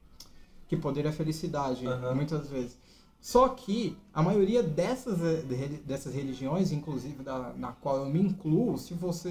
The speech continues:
Speaker 1: se for a fundo, ele vai dizer que você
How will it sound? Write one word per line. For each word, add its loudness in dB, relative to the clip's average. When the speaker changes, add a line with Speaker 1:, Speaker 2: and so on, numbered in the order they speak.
Speaker 1:
se -10
for 2
a 2
fundo, 0
ele 2
vai -2
dizer 0
que -8
você -6